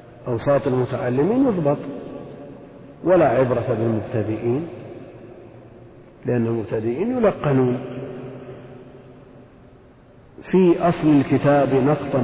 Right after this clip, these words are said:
وشكلا وإعرابا، نقطا فيعجم الحروف المعجمة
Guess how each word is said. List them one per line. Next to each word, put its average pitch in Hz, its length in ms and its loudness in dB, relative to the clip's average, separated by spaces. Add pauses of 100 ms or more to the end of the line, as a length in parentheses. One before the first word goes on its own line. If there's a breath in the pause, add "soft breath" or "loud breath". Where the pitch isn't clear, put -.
(120)
وشكلا 147 460 4
وإعرابا، 110 640 0 (2000)
نقطا 135 480 0 (1600)
فيعجم 120 560 2 (200)
الحروف 120 460 0 (540)
المعجمة 117 600 -2